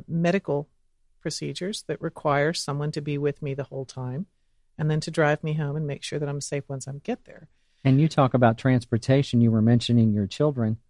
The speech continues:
Speaker 2: We can also pick up at school
Speaker 1: Right.
Speaker 2: or from a ball game or from their grandparents or whatever and transport them to wherever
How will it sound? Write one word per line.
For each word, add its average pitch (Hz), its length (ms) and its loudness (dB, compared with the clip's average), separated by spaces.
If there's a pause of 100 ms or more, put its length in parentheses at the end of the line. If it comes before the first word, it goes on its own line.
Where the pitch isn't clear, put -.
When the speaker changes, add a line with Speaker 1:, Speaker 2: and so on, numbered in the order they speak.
(760)
Speaker 2:
We 156 120 4
can 151 120 2
also 143 340 4
pick 117 260 2
up 120 220 4 (560)
at 110 160 0
school 120 440 0 (160)
Speaker 1:
Right. 165 360 -2
Speaker 2:
or 117 320 6
from 117 340 2
a 110 60 2
ball 110 360 4
game 120 440 0
or 113 160 -2
from 113 240 -2
their 113 120 2
grandparents 117 580 2
or 117 40 -2
whatever 117 300 0
and 113 160 0
transport 127 520 0
them 123 140 2
to - 100 -8
wherever 120 580 0